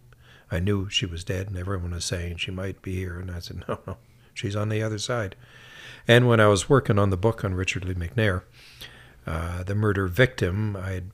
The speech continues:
I had up his autopsy pictures on my computer, which you see over there. And they were pretty bad. This guy was shot point blank range. We see where the bullets went in and the damage it did to him. He died instantly.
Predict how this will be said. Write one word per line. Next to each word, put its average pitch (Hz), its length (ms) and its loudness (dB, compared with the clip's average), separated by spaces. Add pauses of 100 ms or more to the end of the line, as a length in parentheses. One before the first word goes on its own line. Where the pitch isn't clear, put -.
(260)
I 101 60 -10
had 101 240 -4
up - 300 -10
his 101 300 -2
autopsy 92 720 -2
pictures - 520 -8
on 90 220 -6
my 85 260 -10
computer, 101 440 2
which 92 220 -8
you 90 60 -8
see 101 240 -4
over 92 180 -6
there. 101 280 -4 (1160)
And 90 340 -8
they 95 80 -6
were 104 140 -2
pretty 120 260 -2
bad. 98 420 -2 (520)
This - 140 -8
guy 92 180 -6
was 90 160 -6
shot 90 320 -4 (280)
point - 260 -6
blank 87 280 -8
range. 90 460 -8 (680)
We 95 340 -8
see - 240 -2
where 98 160 -4
the 90 60 -6
bullets 117 400 0
went 104 140 0
in 101 320 -2
and 90 140 -8
the 95 60 -6
damage 95 460 -2
it 92 80 -12
did 101 200 -6
to 104 100 -4
him. 104 260 -4
He 92 60 -6
died 90 280 -4
instantly. 101 640 -6